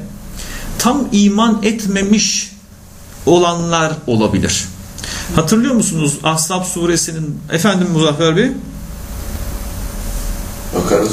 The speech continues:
Speaker 1: Evet, içinde fesatlık olanlar ama bunlar yine de iman etmişler. İman etmişler ama, e, tam iman etmemişler. İçlerinde, e, sapkınlık boyutuna bile gelebilecek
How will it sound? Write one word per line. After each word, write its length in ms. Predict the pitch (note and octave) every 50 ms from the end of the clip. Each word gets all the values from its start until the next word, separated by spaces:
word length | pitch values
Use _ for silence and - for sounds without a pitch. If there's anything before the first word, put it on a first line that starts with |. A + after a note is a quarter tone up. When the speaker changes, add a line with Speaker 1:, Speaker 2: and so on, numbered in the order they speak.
| -
Speaker 1:
Evet, 260 | G3 G3+ F3+ D3 -
içinde 380 | D#3 F#3 - - G3 G3 G3 G3+
fesatlık 600 | F#3+ - F#3+ F3+ - G3+ F#3 F#3 - F#3+ F3+ F3+
olanlar 460 | D#3+ C#3+ C#3+ C3 B2+ C3+ F#3+ C4 C4 C4+ - - - - - -
ama 300 | - F#3 A3+ C4 A#3 F#3+
bunlar 300 | G3 A#3+ C4+ B3+ B3+ A#3+ G#3+ G#3
yine 200 | C#4+ C4+ A#3+ A#3
de 100 | D4 B3+
iman 420 | A#3 A#3 A#3 A3+ A#3+ A#3+ A#3+ A#3+
etmişler. 760 | A#3+ A#3 A#3 A#3 - A#3 A3+ - - - F3+ A2 - - - - - - - - - -
İman 360 | D#3 E3 D#3+ E3 E3 F3 F#3
etmişler 480 | F3+ F3+ F3+ G#3 - - - F3+ D#3 -
ama, 320 | - C#4 D#4 C#4 - - - - - - - - - - -
e, 80 | - D3 D3 D3+ D3+ D3 C#3+ C#3+ C#3+ C#3+ C#3+ C#3+ C#3+ C#3+ C#3+ C#3+ C#3+ C#3+ C3 A2+ - -
tam 140 | B3+ C#4 C#4+
iman 420 | A#3+ A3+ A3+ G#3 G3 F#3 - -
etmemişler. 720 | D#3+ D#3+ - - D#3+ E3 D#3 C#3 C#3 C#3+ - A3+ A#3 C4 - - -
İçlerinde, 840 | F#3+ F#3 - - G#3+ A#3 A#3 B3 A3 G#3 D#3+ F3+ A#3+ C#4 D#4 - - - - -
e, 180 | E3 E3 E3
sapkınlık 580 | D#3+ - - F#3 F#3 F#3 - G#3+ A3 C4+ G#3+ A3
boyutuna 400 | G#3 G3 F#3 - - E3 D#3+ D3
bile 140 | D3+ D3 C#3+
gelebilecek 840 | C3+ F3+ G3 G#3 F#3 D#3+ D#3+ E3+ E3 F3+ C4 D4+ D4 - - -